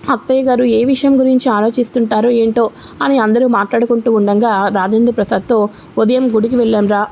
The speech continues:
అక్కడ శ్రీకర్ కనిపించాడురా, నోరు తెరిచి మాట్లాడతాడేమో చూశాం కానీ మాట్లాడలేదు. తర్వాత వెళ్ళేటప్పుడు నేనే వాడిని నిలదీశాను, 'ఎందుకురా కన్న తల్లి ఇంతకాలం తర్వాత కనిపిస్తే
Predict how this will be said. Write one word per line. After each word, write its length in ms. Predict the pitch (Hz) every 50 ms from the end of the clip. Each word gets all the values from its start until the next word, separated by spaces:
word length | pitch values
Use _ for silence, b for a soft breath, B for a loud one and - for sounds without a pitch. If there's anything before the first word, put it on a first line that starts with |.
| - - 214
అక్కడ 160 | 220 240 240
శ్రీకర్ 460 | 233 - - 240 214 214 - 247 247
కనిపించాడురా, 760 | - 233 208 208 240 226 226 - 254 226 202 202 196 202 208 - B B B B B B B B -
నోరు 220 | 226 226 262 285
తెరిచి 300 | 262 294 269 233 - 269
మాట్లాడతాడేమో 800 | 247 220 202 196 202 - 247 240 247 - 247 226 233 226 226 220
చూశాం 460 | 226 220 - 208 208 - 214 202 202 - - - -
కానీ 260 | 247 208 208 208 220 233
మాట్లాడలేదు. 760 | 220 196 180 185 - - 226 226 226 220 208 202 214 214 208 - - B B B B B - - 269
తర్వాత 360 | 220 208 214 247 269 262 277
వెళ్ళేటప్పుడు 520 | 240 220 208 214 233 233 247 220 254 254
నేనే 280 | 247 233 226 226 254 277
వాడిని 180 | 269 262 262 254
నిలదీశాను, 640 | 233 220 214 208 226 247 233 - 233 220 226 220 - - -
'ఎందుకురా 460 | - 208 214 226 262 - 233 220 226
కన్న 300 | 226 - 226 202 220 254
తల్లి 300 | 262 - 226 226 240 262
ఇంతకాలం 480 | 247 226 233 226 - 202 196 208 233 254
తర్వాత 300 | 240 247 247 233 - 247
కనిపిస్తే 640 | - 202 196 190 226 220 214 - 269 254 226